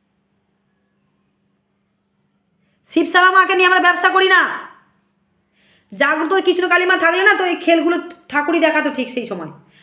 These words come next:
যখন বেদিতে উঠে চুমাচাটি আবার খাচ্ছিস না, এঁটো করা জিভের মধ্যে চুম খাচ্ছিস,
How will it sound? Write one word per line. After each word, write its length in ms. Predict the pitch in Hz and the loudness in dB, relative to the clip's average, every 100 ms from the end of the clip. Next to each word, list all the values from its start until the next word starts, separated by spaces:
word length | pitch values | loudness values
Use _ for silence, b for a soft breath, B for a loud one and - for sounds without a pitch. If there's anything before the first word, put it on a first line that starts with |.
| - | -10
যখন 140 | 247 262 | -6 -2
বেদিতে 280 | 277 302 330 | 0 0 0
উঠে 200 | 311 320 | 0 -2
চুমাচাটি 380 | 302 320 330 320 | -2 -2 0 0
আবার 160 | 320 320 | 2 0
খাচ্ছিস 240 | 320 330 | -2 0
না, 120 | 403 339 B B B 254 | 0 0 B B B -8
এঁটো 160 | 262 | -4
করা 140 | 294 294 | -2 0
জিভের 280 | 254 311 320 | 0 0 0
মধ্যে 160 | 311 311 | 0 -2
চুম 80 | 311 | 0
খাচ্ছিস, 340 | 349 349 370 | 0 2 0